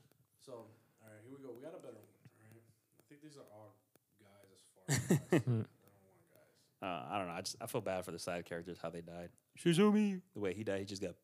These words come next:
Speaker 3: torn to bits and pieces. Then that
Speaker 2: Mm.
Speaker 3: girl, Kat-, was it Katrina, the, the redhead, where she fell down? In the first movie, whenever she fell
Speaker 2: Yeah.
Speaker 3: down, she's like, "We gotta get outta here," and then she just ran.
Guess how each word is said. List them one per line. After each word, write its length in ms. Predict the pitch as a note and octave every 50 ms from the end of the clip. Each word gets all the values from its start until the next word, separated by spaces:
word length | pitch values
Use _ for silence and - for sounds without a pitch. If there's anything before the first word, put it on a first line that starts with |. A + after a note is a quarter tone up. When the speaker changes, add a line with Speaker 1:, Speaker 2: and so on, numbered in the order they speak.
| _ - -
Speaker 3:
torn 180 | - B2+ A#2+ G2+
to 40 |
bits 220 | F2+ - - G2 -
and 100 | F#2 -
pieces. 260 | - G2+ F#2+ G#2 G2+
Then 160 | G2 G2 F#2+
that 200 | F#2 F2+ E2 E2
Speaker 2:
Mm. 60 | B2
Speaker 3:
girl, 340 | A#2+ G2 G2+ G#2 G#2+ A2 A2 - - _ _ _ - - _ _ _ _ _ _ _ -
Kat-, 180 | - - - - - -
was 160 | G2 G2 F#2+
it 60 | F#2 -
Katrina, 420 | G#2 F#2 - B2+ C#3 D3 C#3+ C#3+ - _ - - G2
the, 240 | G#2+ G#2 G2 F#2
the 100 | F2 F2
redhead, 320 | F#2 G#2+ A2+ A#2 B2+ B2 B2 - _ _ -
where 180 | G#2 G#2 G2+ G2
she 160 | - - A2
fell 200 | G2+ - G#2 G2
down? 360 | F#2+ G2+ G2+ G#2 G#2 G#2+ G#2+ - _ _ _ _ _ _ _ - - _ _ _ _ _ _ _ _ _ _ _ _ _ _ _ - E3 - _ _ _
In 60 | - G#2+
the 60 | F#2+
first 220 | - A#2 A2 G#2
movie, 200 | A2 G#2+ G#2 G#2
whenever 280 | G#2+ G2+ G2+ G#2 G2+ G2
she 120 | - - C#3
fell 100 | C3+ C3
Speaker 2:
Yeah. 100 | A#2+ A2+ A2
Speaker 3:
down, 100 | G#2 G#2
she's 180 | G2 - A#2+ A2
like, 100 | A2 G2+
"We 60 | G#2
gotta 200 | A2 C3 C#3+ D#3+
get 160 | E3 F3 E3+
outta 200 | G3 G3 G3+ G3
here," 200 | F#3 G3 G#3 G3+
and 100 | F#3 D3
then 100 | A#2+ G#2
she 120 | G2+ - G#2
just 200 | G#2+ G#2 F#2+ F#2
ran. 300 | F#2+ G2 G2+ G2+ A2 A2+